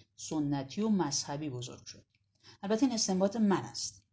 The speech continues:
از نظر روانشناسی می‌گویند آدم‌ها تا سن سه چهار سالگی شخصیتشان شکل می‌گیرد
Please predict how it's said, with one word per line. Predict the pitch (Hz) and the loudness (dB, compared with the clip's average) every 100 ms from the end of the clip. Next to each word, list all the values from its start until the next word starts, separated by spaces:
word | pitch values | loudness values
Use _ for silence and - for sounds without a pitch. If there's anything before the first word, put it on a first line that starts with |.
| _ _ _ _ _ _ _ _ _ _ _ _ _ _ _ _ | _ _ _ _ _ _ _ _ _ _ _ _ _ _ _ _
از | 196 202 | -2 2
نظر | 196 196 233 | 4 2 0
روانشناسی | 254 208 196 196 185 185 247 | 0 0 0 -2 -4 -4 -4
می‌گویند | 220 160 180 202 202 | -4 -4 -2 -2 -4
آدم‌ها | 165 160 156 220 | -4 -4 -4 -6
تا | 220 | -4
سن | 160 - 202 | -4 -2 -2
سه | 214 - 160 | -4 -6 -6
چهار | - 139 139 | -6 -4 -4
سالگی | 139 147 135 131 156 185 | -4 -2 -4 -4 -4 -4
شخصیتشان | - 147 - 165 165 170 175 | -4 -6 -6 -8 -6 -4 -4
شکل | 170 160 131 - | -4 -6 -6 -10
می‌گیرد | 113 107 110 - | -12 -12 -14 -18